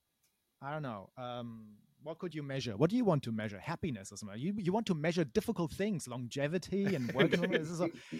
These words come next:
Speaker 1: you have to find something really simple and start with that one little thing before
Speaker 2: Well,
Speaker 1: you know
Speaker 2: okay,
Speaker 1: it,
Speaker 2: so
Speaker 1: it
Speaker 2: very
Speaker 1: spirals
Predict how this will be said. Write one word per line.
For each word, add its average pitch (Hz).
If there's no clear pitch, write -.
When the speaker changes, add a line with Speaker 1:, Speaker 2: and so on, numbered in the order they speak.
Speaker 1:
you 170
have 175
to 190
find 196
something 180
really 220
simple 185
and 160
start 202
with 175
that 185
one 196
little 202
thing 190
before 147
Speaker 2:
Well, 175
Speaker 1:
you 165
know 175
Speaker 2:
okay, 180
Speaker 1:
it, 139
Speaker 2:
so 156
Speaker 1:
it 135
Speaker 2:
very 160
Speaker 1:
spirals 190